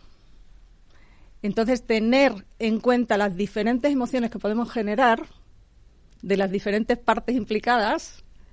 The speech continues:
es a lo que tú hacías mención en ese informe, por ejemplo. Esto en la industria, por ejemplo, farmacéutica y médica, cuando se presenta un tratamiento a,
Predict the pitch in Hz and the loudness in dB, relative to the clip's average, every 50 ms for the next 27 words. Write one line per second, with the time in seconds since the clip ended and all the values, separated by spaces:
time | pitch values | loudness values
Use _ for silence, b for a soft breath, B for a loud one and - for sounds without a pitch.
0 | b b b - 220 247 220 - - - - 214 208 190 202 196 - 214 214 - | b b b -2 -2 -2 -2 -4 -6 -2 -2 0 0 0 -2 -4 -4 -4 -4 -2
1 | 233 214 202 214 208 196 - 185 190 196 185 180 190 - 170 175 170 - - 185 | -4 -6 -4 -6 -6 -6 -8 -8 -6 -6 -6 -6 -6 -6 -6 -6 -6 -4 -2 -4
2 | 175 151 165 147 160 - - 185 175 180 - - - - - - 156 - - - | -4 -4 -6 -12 -14 -14 -12 -12 -12 -10 -10 -10 -12 -12 -12 -14 -18 -20 -20 -20
3 | - - B B B B B B B 233 254 - 330 311 294 262 247 254 277 - | -20 -20 B B B B B B B -2 2 4 4 6 6 4 2 0 -2 -4
4 | - 311 294 285 269 247 233 226 - b b b b b b b - 214 208 208 | -2 0 2 2 2 2 0 -4 -10 b b b b b b b -8 -6 -6 -6
5 | - 226 220 220 - 202 196 202 175 165 - - 160 - 143 165 - - 233 240 | -8 -8 -8 -6 -4 -2 0 0 0 -2 -4 -8 -10 -10 -10 -12 -8 -4 -2 -2
6 | 247 - - 175 - - 165 165 165 170 185 196 208 190 202 - 180 170 208 254 | -2 -2 -6 -10 -8 -8 -10 -8 -8 -6 -4 -4 -2 -2 -4 -4 -4 -6 -6 -8
7 | - B B B B B B 185 185 180 180 - 208 - - - 180 - 208 208 | -10 B B B B B B -4 -4 -4 -4 -4 -6 -6 -6 -6 -6 -4 -4 -2
8 | 208 220 220 220 - 226 208 - 196 196 220 233 240 247 240 226 - 202 214 269 | 0 0 0 0 0 -2 0 0 0 0 0 2 2 0 0 -2 -2 -2 -2 -2
9 | 349 - b b b b b b b b b 190 190 175 170 170 170 160 151 156 | -4 -10 b b b b b b b b b -4 -4 -2 -2 -4 -4 -6 -6 -6